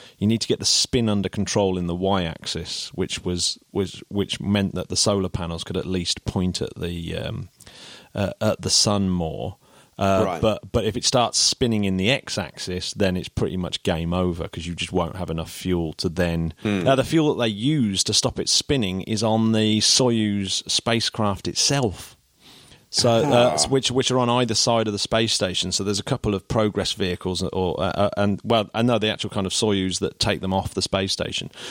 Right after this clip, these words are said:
Speaker 1: And of course, they're
Speaker 2: Right.
Speaker 1: their lifeboats. They're the, they're the, how they get off. So if they use all the fuel up in them, then they are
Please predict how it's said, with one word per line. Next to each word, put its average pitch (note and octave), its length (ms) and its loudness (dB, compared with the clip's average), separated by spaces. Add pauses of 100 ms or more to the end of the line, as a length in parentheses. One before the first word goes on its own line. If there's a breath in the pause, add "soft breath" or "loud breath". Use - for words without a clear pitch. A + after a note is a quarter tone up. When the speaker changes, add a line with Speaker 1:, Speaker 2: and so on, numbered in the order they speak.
(160 loud breath)
Speaker 1:
And A2+ 100 0
of - 80 -4
course, C#3+ 200 2
they're C3 180 4
Speaker 2:
Right. B2+ 60 4
Speaker 1:
their G2+ 140 2
lifeboats. G2+ 680 -2
They're A#2 160 2
the, G#2 140 0
they're A#2+ 160 2
the, G#2 200 0
how G#2 140 -2
they F#2 120 -4
get F#2 180 -2
off. A2 240 0
So - 100 2
if A2 120 -2
they A2+ 60 2
use B2+ 280 2
all G#2+ 140 0
the G2+ 60 -8
fuel A2+ 280 2
up - 160 -2
in F2 100 -4
them, A2+ 460 -2 (500 soft breath)
then G#2+ 380 4
they G#2 180 4
are G2 380 2